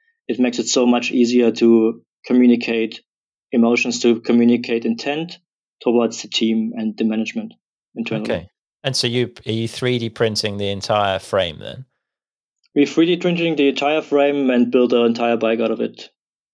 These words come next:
Speaker 2: Okay.
Speaker 1: And then be able to, to get, like, take the guesswork out of it.
Speaker 2: Yeah.
Speaker 1: Show basically a familiar picture where everyone can relate to and everyone has an opinion on.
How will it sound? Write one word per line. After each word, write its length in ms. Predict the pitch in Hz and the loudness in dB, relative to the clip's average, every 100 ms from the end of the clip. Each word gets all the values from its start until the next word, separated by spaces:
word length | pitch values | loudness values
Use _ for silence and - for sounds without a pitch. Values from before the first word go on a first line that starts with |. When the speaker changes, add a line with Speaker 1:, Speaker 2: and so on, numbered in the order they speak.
| - - | -18 -10
Speaker 2:
Okay. 60 | 120 | -2
Speaker 1:
And 80 | |
then 220 | 117 113 113 | 0 2 2
be 160 | 113 | 0
able 240 | 113 113 113 | 0 0 0
to, 400 | 113 110 104 _ _ _ _ _ _ _ _ - | -2 -2 -4 _ _ _ _ _ _ _ _ -2
to 560 | 117 113 113 117 120 - _ _ - - | 2 2 0 -2 -4 -10 _ _ -20 -10
get, 280 | 127 117 - - _ _ | -10 -10 -16 -20 _ _
like, 180 | 135 120 | -4 -2
take 180 | 160 156 | -2 -4
the 60 | 127 | -2
guesswork 460 | 139 - 131 117 | -4 -2 -2 0
out 120 | 113 | -2
of 120 | 113 110 | -4 -8
it. 160 | - - _ _ _ _ - | -12 -20 _ _ _ _ -2
Speaker 2:
Yeah. 120 | 101 | 2
Speaker 1:
Show 180 | 127 123 | 4 4
basically 480 | 120 117 113 117 113 | 2 -2 0 2 2
a 60 | |
familiar 380 | 120 113 123 120 | 2 4 4 4
picture 600 | 120 120 - 113 110 113 _ _ _ - | 0 -2 0 0 0 -4 _ _ _ -8
where 180 | 120 - | -6 0
everyone 340 | 127 120 120 | 2 2 0
can 200 | 120 117 | -2 0
relate 320 | 117 110 107 | 2 2 0
to 240 | - 113 117 | 0 -2 0
and 100 | 117 | -2
everyone 320 | 110 113 113 | 0 0 0
has 300 | 107 110 107 | 0 -2 -2
an 100 | 107 | -6
opinion 340 | 110 117 107 | -6 -6 -6
on. 180 | 107 107 | -8 -18